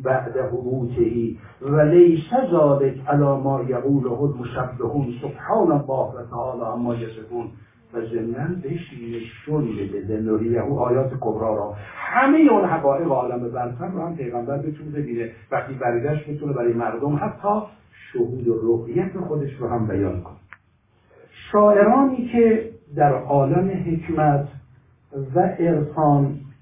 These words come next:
یه مقدار کار کردن، این بحث رو چجوری گفتم؟ بحث نمی‌کاراست رو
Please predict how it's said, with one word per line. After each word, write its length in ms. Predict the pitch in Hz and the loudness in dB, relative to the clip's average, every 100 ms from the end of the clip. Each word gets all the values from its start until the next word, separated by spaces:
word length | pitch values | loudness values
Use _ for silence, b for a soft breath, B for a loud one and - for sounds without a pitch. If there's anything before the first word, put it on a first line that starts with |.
| _ | _
یه 120 | 143 | -2
مقدار 480 | 143 139 127 139 127 | 0 0 0 -2 -2
کار 300 | - 131 - | -4 -4 -4
کردن، 580 | 131 127 113 117 113 110 - _ _ _ | -6 -6 -6 -4 -6 -10 -16 _ _ _
این 160 | 208 208 | -2 0
بحث 280 | 196 175 175 | 0 -2 -4
رو 80 | |
چجوری 320 | 151 135 127 143 | -6 -6 -2 -2
گفتم؟ 280 | - - | -2 -6
بحث 260 | 120 170 170 | -2 -2 0
نمی‌کاراست 540 | 143 120 123 175 170 | -4 -4 -4 -2 -4
رو 140 | 120 | -6